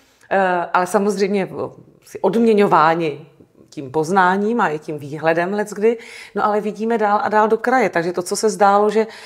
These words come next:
"Jo, tady roste určitě jenom tohle", no, tak mu tamhle vidíme, že, hm, to vůbec neroste všude a tamhle už to vypadá jinak. Takže ty objevy, o kterých jsme se spolu bavili v úvodu,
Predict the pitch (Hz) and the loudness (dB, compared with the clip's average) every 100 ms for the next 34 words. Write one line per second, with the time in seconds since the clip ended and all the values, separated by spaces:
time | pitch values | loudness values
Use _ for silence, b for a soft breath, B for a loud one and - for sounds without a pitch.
0 | B B _ _ - 202 254 262 233 262 | B B _ _ -6 -2 0 0 2 2
1 | 254 - 240 208 - 226 240 240 226 214 | 2 0 -2 -2 -2 0 2 2 0 0
2 | 220 220 233 233 233 226 220 247 226 196 | 0 0 -4 -6 -2 0 2 0 -2 -2
3 | 233 240 226 226 220 240 254 277 - 233 | -2 -2 -4 -8 -8 -6 -8 -10 -14 -12
4 | 247 247 - - 285 - - - 214 208 | -14 -16 -14 -16 -16 -12 -12 -8 -4 0
5 | 208 196 B B - 190 220 214 - 208 | 0 -2 B B -4 -2 -2 -2 0 0
6 | 214 220 220 202 220 B B B - 208 | 4 4 6 4 2 B B B -2 2
7 | 226 - - 220 180 196 175 175 240 - | 2 0 -2 0 2 2 2 -2 -4 -4
8 | 196 180 - - 185 - - 202 185 185 | -6 -6 -12 -12 -10 -10 -4 -2 0 -2
9 | 185 202 196 190 202 | -4 -6 -4 0 0